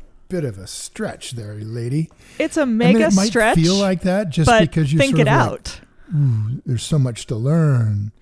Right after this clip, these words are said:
Speaker 2: Yeah, but
Speaker 1: Right?
Speaker 2: think it out.
Speaker 1: Because,
Speaker 2: Think
Speaker 1: I
Speaker 2: it
Speaker 1: mean,
Speaker 2: out.
Speaker 1: it's some,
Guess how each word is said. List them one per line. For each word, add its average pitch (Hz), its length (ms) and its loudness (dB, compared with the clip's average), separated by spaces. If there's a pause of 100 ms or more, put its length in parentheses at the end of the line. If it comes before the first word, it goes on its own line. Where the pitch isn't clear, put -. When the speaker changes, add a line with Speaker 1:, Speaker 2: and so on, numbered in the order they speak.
(480)
Speaker 2:
Yeah, 285 240 2
but 226 140 4
Speaker 1:
Right? - 80 0
Speaker 2:
think 277 180 -2
it 277 100 4
out. 247 200 2
Speaker 1:
Because, 180 240 0
Speaker 2:
Think 220 160 0
Speaker 1:
I 269 40 4
Speaker 2:
it - 40 6
Speaker 1:
mean, 185 80 8
Speaker 2:
out. 190 160 4
Speaker 1:
it's - 80 -10
some, 220 240 -2